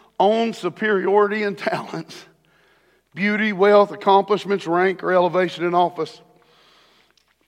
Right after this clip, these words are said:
of which manifests itself in lofty airs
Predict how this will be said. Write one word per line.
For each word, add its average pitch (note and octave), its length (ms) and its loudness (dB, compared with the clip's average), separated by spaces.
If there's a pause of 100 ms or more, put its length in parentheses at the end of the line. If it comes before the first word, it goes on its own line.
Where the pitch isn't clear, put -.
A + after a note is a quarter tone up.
(140)
of G#3+ 180 6
which A3 220 0
manifests A3+ 720 4
itself F#3+ 480 2
in F#3+ 100 0
lofty C4 500 0
airs F3+ 520 -2